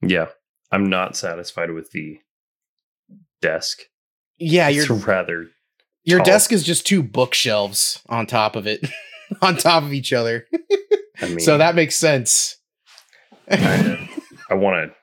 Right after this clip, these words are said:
Speaker 1: get it along the edge of the room so I can get my, like, nice T V in here and
Speaker 2: Ooh,
Speaker 1: everything.
Speaker 2: a nice T V. I like your,
Speaker 1: Dude, I got
Speaker 2: uh,
Speaker 1: a
Speaker 2: I
Speaker 1: nice
Speaker 2: like your
Speaker 1: T V.
Speaker 2: color scheme. Is this the color scheme in the whole house? The blue? This, like,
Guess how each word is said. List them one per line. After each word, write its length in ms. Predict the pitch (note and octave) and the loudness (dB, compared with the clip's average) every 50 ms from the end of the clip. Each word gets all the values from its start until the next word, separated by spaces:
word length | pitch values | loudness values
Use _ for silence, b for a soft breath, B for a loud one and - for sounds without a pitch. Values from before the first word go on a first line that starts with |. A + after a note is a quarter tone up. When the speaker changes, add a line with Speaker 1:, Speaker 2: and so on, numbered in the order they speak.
| _ _ _ _ _ _ _ _ _ _ _ B B B B B | _ _ _ _ _ _ _ _ _ _ _ B B B B B
Speaker 1:
get 100 | G#2 F#2+ | 0 2
it 80 | F#2 F#2 | 2 0
along 300 | F2+ F2 F2 F2 E2+ E2 | 0 0 -2 -4 -4 -6
the 100 | E2 E2 | -6 -8
edge 140 | E2+ E2+ | -6 -6
of 80 | F2 E2 | -6 -6
the 100 | D#2 D#2 | -6 -8
room 300 | D#2 E2 E2 D#2+ E2 E2 | -8 -8 -10 -10 -10 -10
so 140 | - - E2+ | -12 -12 -14
I 40 | E2 | -16
can 80 | E2 | -16
get 100 | E2+ - E2 | -16 -14 -12
my, 120 | E2+ E2 | -12 -12
like, 180 | D#2+ - - _ _ _ _ _ _ _ _ _ _ _ _ _ _ _ _ _ _ _ _ _ - | -12 -14 -16 _ _ _ _ _ _ _ _ _ _ _ _ _ _ _ _ _ _ _ _ _ -6
nice 320 | G2 F#2 F2 E2+ - - - | -4 -4 -2 -2 -4 -4 -6
T 220 | - - F#2 E2+ | -6 -6 -6 -4
V 260 | E2 F2 E2+ E2+ E2 E2+ | -4 -4 -4 -4 -6 -6
in 120 | E2 F2 | -8 -8
here 260 | F2+ E2+ E2+ E2+ E2 | -10 -8 -8 -8 -8
and 200 | E2 D#2 D#2+ E2 _ _ _ _ _ _ _ _ _ _ _ _ _ _ _ _ _ _ _ _ _ _ _ _ _ _ _ _ _ _ _ - B2+ | -8 -10 -14 -16 _ _ _ _ _ _ _ _ _ _ _ _ _ _ _ _ _ _ _ _ _ _ _ _ _ _ _ _ _ _ _ -4 0
Speaker 2:
Ooh, 360 | C#3 F#3 F#3+ F3 C#3+ B2+ A2+ | 2 2 4 2 2 0 0
Speaker 1:
everything. 360 | G#2+ G2 G2+ - - - - | -4 -6 -8 -10 -6 -4 -2
Speaker 2:
a 40 | A#2+ | -2
nice 440 | A#2+ A2+ A2+ A#2+ D3 F3+ - - - | -2 0 0 0 0 0 -2 -2 -4
T 180 | - B2 A2 | -4 -6 -8
V. 340 | G#2+ G#2+ G#2 G2+ G2+ G2+ - _ B B B B B B B | -8 -8 -8 -8 -8 -8 -10 _ B B B B B B B
I 80 | C3+ D3+ | 4 4
like 260 | F3 A#3 C#4+ - D4+ | 6 6 4 2 2
your, 200 | D4 C#4 A#3+ G3 E3+ | 0 2 4 4 6
Speaker 1:
Dude, 80 | D#3 C3+ | 6 6
I 160 | A#2+ A2+ A2 | 4 4 2
got 100 | G#2 F#2 | 0 -2
Speaker 2:
uh, 40 | E2+ | -4
Speaker 1:
a 20 | |
Speaker 2:
I 20 | |
Speaker 1:
nice 440 | E2 E2 E2 E2 B2+ C3+ E3 F#3+ G3 | -6 -10 -8 -2 0 2 2 2 0
Speaker 2:
like 60 | - F#3 | -2 -4
your 220 | D3 B2 A2+ G#2 | -2 -2 -2 -4
Speaker 1:
T 60 | F2 E2+ | -6 -8
V. 40 | E2 | -6
Speaker 2:
color 560 | - A#2 B2 C3+ E3 D3+ B2 A2+ G#2+ G2+ G2+ | -2 0 2 2 4 4 2 2 -2 -4 -6
scheme. 520 | - - - - - - A#2+ A2+ G#2+ A2+ | -8 -4 -2 -2 -2 0 -2 -2 -2 -2
Is 100 | A#2 A2 D3 | -2 0 0
this 140 | F3 - | 0 0
the 80 | - A3+ | 0 -2
color 280 | - - F#3+ F#3+ F#3+ E3+ | 0 0 0 2 2 0
scheme 260 | - - - F#3+ F3 E3+ | -2 -2 -2 -2 -2 -2
in 80 | D#3 | 0
the 80 | C#3+ B2+ | -2 0
whole 180 | C#3 C#3+ C3+ | 0 0 2
house? 500 | A#2 A2+ G#2+ G#2+ B2+ E3 - - - - | 2 2 0 0 0 -2 -2 -2 -4 -4
The 100 | - B2 A2+ | -6 -8 -8
blue? 340 | G2+ G#2+ A2 A2 A2+ B2+ B2+ | -8 -6 -6 -4 -4 -4 -4
This, 180 | A2+ G#2+ - - | -6 -4 -2 -2
like, 180 | A2+ G2+ - | -2 -2 -4